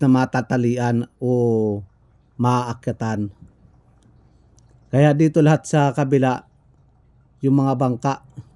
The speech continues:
nakatarabi lang. Yung iba nakasaruksok. Kung saan naka pwedeng ipasok, ipinapasok nila.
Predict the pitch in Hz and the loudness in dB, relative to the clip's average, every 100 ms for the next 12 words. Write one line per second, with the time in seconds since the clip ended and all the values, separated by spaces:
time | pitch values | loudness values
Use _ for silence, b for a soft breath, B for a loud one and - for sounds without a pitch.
0 | _ _ _ - _ _ 131 123 131 123 | _ _ _ -20 _ _ -4 -2 -2 0
1 | 123 120 123 123 123 113 120 123 120 113 | 0 0 -2 -4 -2 0 0 2 0 -4
2 | - _ _ _ _ 127 147 147 151 123 | -10 _ _ _ _ -2 2 2 2 0
3 | 110 131 131 139 - - 151 - _ _ | -2 -4 -4 -4 -6 -4 -4 -4 _ _
4 | _ _ _ 127 131 - 127 131 131 131 | _ _ _ -2 -2 -2 -2 -2 -2 0
5 | 131 131 131 131 127 127 131 127 120 - | 2 2 2 2 2 2 2 2 0 -6
6 | - _ _ _ _ _ _ _ _ 156 | -16 _ _ _ _ _ _ _ _ 4
7 | 143 135 147 135 160 165 151 156 - 127 | 4 4 -2 -2 -4 -4 -6 -8 -10 -8
8 | 123 123 120 123 123 127 113 110 113 104 | -6 -6 -4 -6 -4 -8 -6 -4 -6 -6